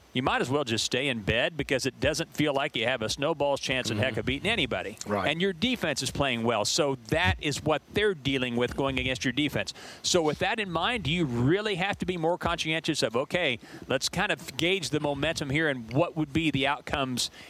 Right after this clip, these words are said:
Speaker 1: if we took a chance, whatever"?
Speaker 2: Well, that's all the different things that we just talked about that, uh, um, ha-, that, um, Coach Herman and myself and Matt and everybody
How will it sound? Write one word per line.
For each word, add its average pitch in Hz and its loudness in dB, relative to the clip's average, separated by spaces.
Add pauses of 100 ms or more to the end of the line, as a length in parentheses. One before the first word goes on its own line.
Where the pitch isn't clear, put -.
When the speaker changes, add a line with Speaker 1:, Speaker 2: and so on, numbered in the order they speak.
(120)
Speaker 1:
if 147 2
we 143 4
took - 0
a 127 0
chance, 123 -2
whatever"? 110 0 (360)
Speaker 2:
Well, 92 4
that's 123 0 (120)
all 117 2
the 110 0
different 123 -2
things 113 2
that 107 -2
we 107 2
just 101 0
talked 120 -2
about 90 -2
that, 95 -4
uh, 95 0 (880)
um, 92 -4 (420)
ha-, 120 2
that, 107 0 (440)
um, 104 -2
Coach 117 0
Herman 117 0
and 101 0
myself 110 2
and 95 -4
Matt 107 0
and 98 0
everybody 104 0